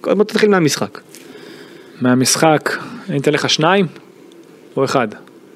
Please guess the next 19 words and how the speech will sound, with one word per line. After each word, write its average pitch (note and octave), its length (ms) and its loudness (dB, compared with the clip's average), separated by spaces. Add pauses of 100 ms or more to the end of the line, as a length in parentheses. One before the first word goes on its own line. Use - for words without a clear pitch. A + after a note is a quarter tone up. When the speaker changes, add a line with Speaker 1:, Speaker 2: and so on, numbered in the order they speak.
(220)
Speaker 1:
תתן - 120 -10
לי E3+ 60 -2
Speaker 2:
אחד. F#3+ 320 4
Speaker 1:
אחד, C3+ 240 0
תשאיר D3 280 2
לי D#3+ 60 6
את E3 40 -4
השני. E3+ 400 0 (240)
Speaker 2:
יאללה. C3+ 320 2 (320)
אחד F#3 260 0
זה E3+ 80 4
נחמיאס. C3+ 640 -2 (500)
Speaker 1:
כן. - 140 -10 (340)
Speaker 2:
נחמיאס E3 380 0
מצטיין, D#3+ 380 2
שער F3 240 2
ניצחון, D3+ 600 2 (720)
אפס D#3 220 2
ספיגות, D3 640 4